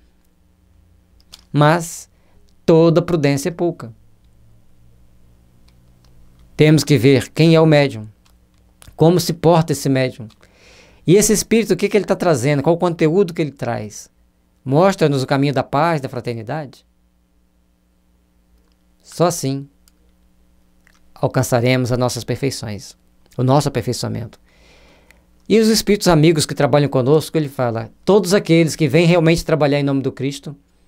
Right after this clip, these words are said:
trabalhar com a mediunidade, eles têm que trazer em mente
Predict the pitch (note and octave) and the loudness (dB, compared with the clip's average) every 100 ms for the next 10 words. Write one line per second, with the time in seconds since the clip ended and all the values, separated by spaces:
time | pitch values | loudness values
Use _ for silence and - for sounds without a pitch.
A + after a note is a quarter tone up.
0 | _ _ - D#3 D3+ D3+ F3+ G3+ E3 E3 | _ _ -2 2 4 4 4 2 2 4
1 | E3 D3 D3+ C#3+ B2 C3+ C#3+ D3 D#3 _ | 4 2 -2 -2 -2 -2 -4 -10 -18 _
2 | _ _ _ _ _ _ _ C#3 C#3 C3+ | _ _ _ _ _ _ _ -2 -2 -2
3 | D3 C#3 C3+ - F3 D#3+ A2+ B2+ A2+ B2+ | -4 -4 -6 -6 -2 -2 -2 -6 -6 -6
4 | A#2 D3 F#3+ G3 F#3+ | -2 -2 -2 -6 -14